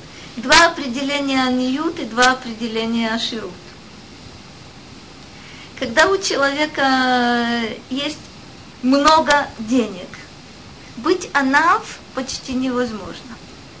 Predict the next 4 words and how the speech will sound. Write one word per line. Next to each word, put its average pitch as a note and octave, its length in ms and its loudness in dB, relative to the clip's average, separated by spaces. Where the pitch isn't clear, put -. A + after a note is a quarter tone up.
Когда B3+ 300 2
человек D#4+ 460 4
самеах D#4+ 600 2
бехилько, D#4+ 840 0